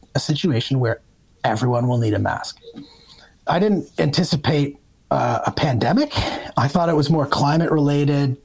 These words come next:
forest fire related, sort of geopolitics of overcrowding in dense urban centers. But hey, I'll take a pandemic. Like,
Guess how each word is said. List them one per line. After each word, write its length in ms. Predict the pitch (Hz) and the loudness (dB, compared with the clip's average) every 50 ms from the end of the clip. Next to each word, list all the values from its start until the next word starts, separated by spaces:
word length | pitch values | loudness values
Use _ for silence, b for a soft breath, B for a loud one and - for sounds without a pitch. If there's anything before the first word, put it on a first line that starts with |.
| - - - | -20 -20 -18
forest 640 | - - - - - - 180 180 175 165 - - - | -16 -16 -16 -8 -4 -2 0 0 0 -2 -2 -2 0
fire 300 | 165 151 151 151 147 143 | 2 2 2 4 4 4
related, 760 | 143 139 135 139 139 143 139 139 139 135 135 127 131 135 - - B B B B B B B B | 2 2 2 2 2 2 2 2 2 2 2 0 -2 -4 -6 -14 B B B B B B B B
sort 220 | - - 143 135 | -2 0 0 0
of 80 | 123 117 | 0 0
geopolitics 1000 | - - 151 160 160 147 147 - 147 139 143 147 147 143 - 156 143 143 - 147 | -2 0 0 2 2 0 0 0 0 0 2 2 0 0 0 0 0 0 0 0
of 100 | 123 131 | 2 2
overcrowding 760 | 135 135 131 131 - - - 131 127 127 135 131 131 123 127 | 2 2 2 0 -2 -2 -2 0 0 2 2 2 2 2 2
in 140 | 120 110 104 | 2 0 0
dense 300 | - 143 127 123 - - | 0 0 0 0 0 0
urban 280 | 127 123 117 117 110 | 0 0 0 0 -2
centers. 760 | - - 139 127 127 123 120 120 117 117 - - - - - B B B B B B B B B | -2 -2 -2 0 0 0 0 0 0 -2 -4 -6 -10 -12 -16 B B B B B B B B B
But 100 | - 151 | -2 0
hey, 140 | 139 190 190 | 2 2 2
I'll 160 | 156 170 185 | 2 2 0
take 240 | - - 208 214 208 | 2 2 0 2 2
a 60 | 175 | 0
pandemic. 800 | 139 - 165 151 143 127 147 175 190 - - - - - - - | 0 2 2 2 2 2 2 2 2 0 0 -4 -6 -10 -6 -2
Like, 440 | 127 113 110 113 110 - - - | 0 0 0 0 -2 -4 -8 -14